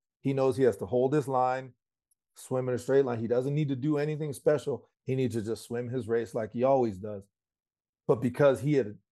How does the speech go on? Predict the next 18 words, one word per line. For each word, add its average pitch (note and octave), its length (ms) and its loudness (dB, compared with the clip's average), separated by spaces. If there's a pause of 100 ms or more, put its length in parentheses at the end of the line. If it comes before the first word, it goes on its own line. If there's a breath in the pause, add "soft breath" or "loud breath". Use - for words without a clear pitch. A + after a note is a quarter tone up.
prepared C3+ 480 0
for D3+ 120 0
that, F3 320 0 (840)
he C#3+ 120 0
didn't D3 180 0
panic. C#3+ 360 -2
A A2+ 60 -10
lot C#3+ 200 4
of D#3 40 0
people B2+ 220 -2
would A2+ 100 -4
have - 80 -10
panicked. - 380 -6
They B2 60 -2
might D3 180 0
even B2+ 180 -4
stop A2+ 300 -6
swimming, D3 360 -8